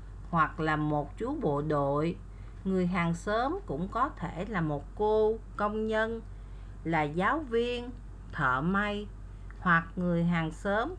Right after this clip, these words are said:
của em đã nghỉ hưu. Sau khi các em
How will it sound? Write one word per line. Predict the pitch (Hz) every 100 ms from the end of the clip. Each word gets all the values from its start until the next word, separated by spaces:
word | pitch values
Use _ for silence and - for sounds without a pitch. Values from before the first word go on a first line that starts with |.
| -
của | 165
em | 196 220 220 220 214 - - - -
đã | 127 135 208
nghỉ | 139 156
hưu. | 247 233 214 214 - - - - - - - - - - - - - - - - - - - - - - - - - - - -
Sau | - 269 262
khi | 262 262 262
các | 294 339 -
em | 254 254 254 247